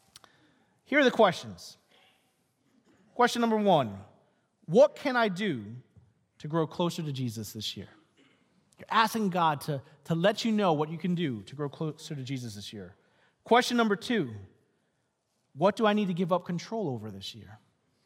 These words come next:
Asking God to reveal that to you. Number three, "How can I participate differently at Calvary this year?" Maybe God's calling you to something different. Maybe he's calling you to serve. Maybe he's calling you to spend some time in prayer.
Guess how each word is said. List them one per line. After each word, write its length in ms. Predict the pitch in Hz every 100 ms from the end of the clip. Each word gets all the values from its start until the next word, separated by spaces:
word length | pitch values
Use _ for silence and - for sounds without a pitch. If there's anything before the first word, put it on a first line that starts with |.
| -
Asking 220 | 147 185
God 180 | 175 165
to 100 | 165
reveal 320 | 165 143 170 147
that 120 | 110
to 120 | -
you. 160 | 104 98 _ _ _ _ _ _ _ _ _ _ _ _ _ _ _
Number 200 | - 180
three, 260 | 175 226 220
"How 220 | 185 262
can 120 | 285
I 100 | 294
participate 840 | 226 247 226 247 - 254 247 - -
differently 460 | 339 311 196 170
at 100 | 135
Calvary 360 | - 147 127 131
this 200 | 123 -
year?" 240 | 117 92 - _ _
Maybe 260 | 151 165 196
God's 260 | 185 185 -
calling 380 | - 190 180
you 60 | 170
to 100 | 156
something 440 | - 180 175 185
different. 380 | 156 147 110 98 - - -
Maybe 120 | 131
he's 60 | 139
calling 240 | 165 156
you 80 | 147
to 80 | 131
serve. 400 | - 160 190 196
Maybe 240 | 160 143
he's 140 | 135 -
calling 240 | 160 151
you 100 | 143
to 60 | 127
spend 240 | - 143
some 100 | 143
time 200 | 147 143
in 100 | 120
prayer. 340 | - 147 175